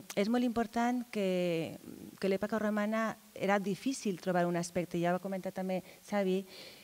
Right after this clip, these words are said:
i al final van pensar que realment els espectacles públics és un tema que a la gent li agrada molt i, sobretot, molt ben vinculat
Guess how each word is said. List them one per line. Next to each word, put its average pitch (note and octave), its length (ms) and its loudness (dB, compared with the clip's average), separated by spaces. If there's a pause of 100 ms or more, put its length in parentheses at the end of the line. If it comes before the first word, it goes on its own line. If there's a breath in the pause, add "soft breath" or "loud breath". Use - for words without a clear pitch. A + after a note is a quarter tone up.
(280 loud breath)
i G#3 500 2
al F3+ 140 4
final G#3+ 420 2
van G#3 220 2
pensar A#3 480 2
que A#3 400 4
realment G#3 560 0
els F3+ 100 -2
espectacles F#3+ 640 -2
públics A3 340 -2
és G3 140 -2
un G3+ 80 -4
tema G#3 240 0
que G3 240 4
a F3 80 6
la E3 80 4
gent F3+ 160 0
li G3 80 2
agrada E3+ 320 4
molt G#3+ 320 2 (480 loud breath)
i, A3 80 0
sobretot, A#3 400 4
molt G#3 240 6
ben G#3 160 2
vinculat G#3 640 2